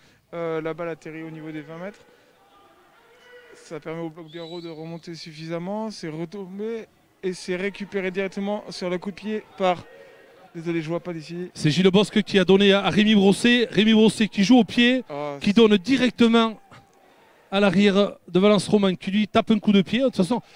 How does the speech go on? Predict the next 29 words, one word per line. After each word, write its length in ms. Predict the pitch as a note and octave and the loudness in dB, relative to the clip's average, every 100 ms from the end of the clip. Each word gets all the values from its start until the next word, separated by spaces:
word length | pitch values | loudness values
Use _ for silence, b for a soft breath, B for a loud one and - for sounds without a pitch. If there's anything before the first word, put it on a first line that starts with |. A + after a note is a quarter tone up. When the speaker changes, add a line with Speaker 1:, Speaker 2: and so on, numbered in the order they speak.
| b | b
Speaker 2:
Valence 280 | C#3+ B3 C4+ | 0 2 2
Roman, 280 | - A#3 D4+ D4+ F#3+ | 2 2 2 0 2
euh, 280 | F#3 F#3 | 4 4
franchement, 520 | F3 C#4 - B3+ G3+ F#3 | 2 -2 0 0 0 2
au 120 | G#3 | 2
niveau 240 | A#3+ C#4 | 6 6
du 100 | C#4 | 8
jeu, 140 | A3 G3+ | 6 4
c'est 140 | B3+ | 0
simple, 280 | G#3+ D#4 C#4+ | 0 0 2
mais 80 | B3+ | 0
c'est 160 | - | 2
bien. 220 | A#3+ C4 D4+ B B - | 2 0 -2 B B 2
Et 40 | |
le 80 | C4 | 4
coup 140 | C4+ | 6
de 100 | C4 | 4
pied 180 | A#3+ D#4+ | 4 2
sort 180 | - C#4 | 2 2
en 100 | C4+ | 2
touche 200 | D#4 C#4 | 2 2
à 60 | |
dix 140 | C4+ D4 | 2 4
mètres 240 | D4+ C#4 | 2 2
de 60 | C#4 | 4
Speaker 1:
Surtout, 120 | C4+ | 4
Speaker 2:
notre 160 | A#3+ B3 | 4 4
en 40 | |
but, 260 | A#3+ C4 | 4 4